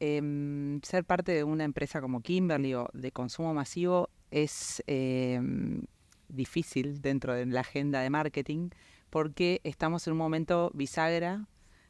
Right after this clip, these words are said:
de, de cambio de, de consumo, pero hay tendencias que se mantienen.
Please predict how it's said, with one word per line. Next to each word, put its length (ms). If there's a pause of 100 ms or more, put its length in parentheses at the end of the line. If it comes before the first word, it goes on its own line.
(100)
de, 680
de 140
cambio 360
de, 200
de 160
consumo, 640 (640)
pero 440
hay 120
tendencias 580
que 140
se 140
mantienen. 680